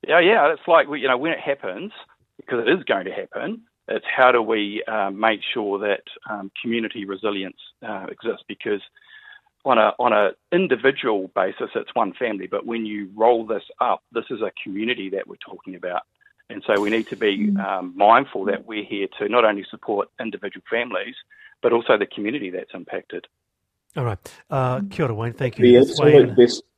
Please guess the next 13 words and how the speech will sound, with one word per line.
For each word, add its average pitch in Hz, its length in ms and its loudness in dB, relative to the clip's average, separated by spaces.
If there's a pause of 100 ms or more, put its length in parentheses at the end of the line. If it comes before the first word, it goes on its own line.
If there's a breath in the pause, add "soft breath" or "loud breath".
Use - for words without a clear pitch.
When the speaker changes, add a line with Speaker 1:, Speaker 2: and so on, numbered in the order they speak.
(220)
Speaker 4:
I'm - 60 -16
sorry. 170 180 4
Speaker 3:
Wayne 139 100 -2
Tippett, 131 320 -4
the 135 180 -8
I 131 200 -2
A 117 200 -8
G 120 200 -10
Claims 123 560 -8
Executive 110 580 -10
General 113 480 -8
Manager 113 600 -8
there. 107 300 -8